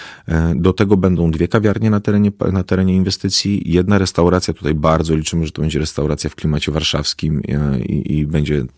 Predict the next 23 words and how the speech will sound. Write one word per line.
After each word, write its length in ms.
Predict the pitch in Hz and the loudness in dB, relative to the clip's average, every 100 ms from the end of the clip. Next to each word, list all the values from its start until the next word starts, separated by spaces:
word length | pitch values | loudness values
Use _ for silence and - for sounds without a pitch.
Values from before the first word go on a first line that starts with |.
| - 69 | -6 -6
spinała 540 | - - - 80 80 | -8 -6 0 2 2
nam 180 | 73 73 | 2 -2
całość 440 | - 80 78 69 76 | 0 2 2 0 -4
jakby 200 | 76 69 | -2 -2
naszej 260 | 76 78 | -2 -2
opowieści. 640 | 73 78 78 71 - 87 113 - - - - - - | -2 -2 -2 -2 -2 -2 -2 -8 -14 -14 -14 -18 -6
E, 340 | - 80 80 | 0 2 2
także 360 | - - 85 90 | 0 0 0 0
te 120 | 98 | 2
budynki 380 | 90 90 95 92 | 2 2 2 2
zmienią 300 | 90 80 67 | 4 4 2
się 160 | - 71 | -2 -2
w-, 240 | 73 67 | -2 -2
wewnątrz. 380 | 73 69 - - | -2 -2 -4 -4
Natomiast 440 | 73 76 78 - | -2 -2 -4 -4
to 120 | - | -8
też, 600 | 71 87 82 - - - - | -2 2 4 4 2 -2 -2
e, 420 | 78 76 76 73 | -2 0 0 0
będzie 420 | 73 78 78 80 | 0 0 0 0
niesamowite 920 | 76 78 - 76 73 78 - 78 78 76 - - | 0 -2 -2 -2 -4 -6 -2 0 0 -2 -4 -4
zadanie 460 | 76 76 80 80 | -2 0 2 0
dla 120 | 76 | -2
architektów. 840 | - 76 - 73 76 - 82 - | -4 -4 -4 -4 -4 0 0 0